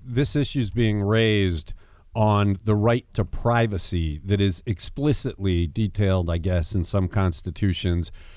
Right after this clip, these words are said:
Th-, that's one of the rubs, is in the U S Constitution, it never explicitly says that we have a right to privacy. Is that gonna be at the crux of this? Is it gonna be a debate about whether or not Ohioans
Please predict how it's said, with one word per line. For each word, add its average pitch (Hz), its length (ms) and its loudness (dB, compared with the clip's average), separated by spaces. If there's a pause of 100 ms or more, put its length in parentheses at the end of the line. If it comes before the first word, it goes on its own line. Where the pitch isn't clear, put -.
(160)
Th-, 139 200 -4
that's 131 260 -2
one 139 160 2
of 110 60 0
the 104 80 2
rubs, 98 500 2
is 90 140 0
in 98 80 2
the 98 80 0
U 107 240 2
S 101 160 -2
Constitution, 98 760 -2
it 92 120 -4
never 101 420 0
explicitly 104 840 -4
says 90 600 0
that 92 120 -8
we 87 120 -2
have 90 140 0
a 90 40 -2
right 92 300 0
to 90 100 -4
privacy. 95 840 0 (400)
Is 131 140 2
that 156 220 2
gonna 160 200 2
be 151 200 2
at 143 140 0
the 127 80 -4
crux - 400 0
of 117 120 0
this? 117 280 2
Is 95 160 0
it 98 40 -6
gonna 110 200 0
be 107 220 2
a 98 40 4
debate 101 520 2
about 92 360 0
whether 104 400 2
or 101 60 0
not 98 480 2 (380)
Ohioans 107 840 2